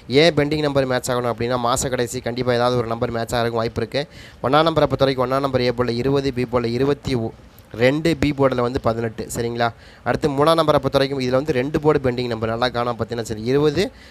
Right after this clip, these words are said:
பதினெட்டு அப்படிங்கும்போது அதிகமான பெண்டிங் நம்பர். கண்டிப்பா அதை பேஸா வச்சு ஆடுறதுக்கு நிறைய வாய்ப்பு இருக்கிற மாதிரி தெரியுது. ட்ரை பண்ணி பாருங்க. அடுத்து வந்து மூணாம் ந-, ரெண்டாம் நம்பரை பொறுத்த வரைக்கும் ரெண்டாம் நம்பர் ஏ போர்டுல பதிமூணு, பி போர்டுல வந்து பார்த்தீங்கன்னா இருபது,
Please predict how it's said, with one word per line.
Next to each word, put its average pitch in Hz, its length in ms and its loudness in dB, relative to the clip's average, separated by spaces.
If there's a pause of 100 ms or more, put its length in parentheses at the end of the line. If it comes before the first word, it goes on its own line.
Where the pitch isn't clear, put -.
(140)
பதினெட்டு 135 380 2
அப்படிங்கும்போது 131 460 0
அதிகமான 131 460 0
பெண்டிங் 120 240 -4
நம்பர். 117 260 -2
கண்டிப்பா 143 380 2
அதை 123 160 2
பேஸா 135 240 0
வச்சு 131 240 0
ஆடுறதுக்கு 120 360 0 (400)
நிறைய 131 280 2
வாய்ப்பு 131 300 2
இருக்கிற 123 200 -2
மாதிரி 120 240 0
தெரியுது. 113 460 -4
ட்ரை 127 160 0
பண்ணி 127 180 -4
பாருங்க. 110 320 -2 (340)
அடுத்து 135 240 2
வந்து 156 180 2
மூணாம் 151 300 4
ந-, 143 140 4
ரெண்டாம் 143 260 4
நம்பரை 143 180 2
பொறுத்த 127 160 0
வரைக்கும் 131 220 -2
ரெண்டாம் 135 160 2
நம்பர் 131 200 0
ஏ 123 100 0
போர்டுல 120 280 -2
பதிமூணு, 131 420 -2
பி 127 140 -2
போர்டுல 120 280 -2
வந்து 117 180 -4
பார்த்தீங்கன்னா 120 320 -4
இருபது, 139 400 0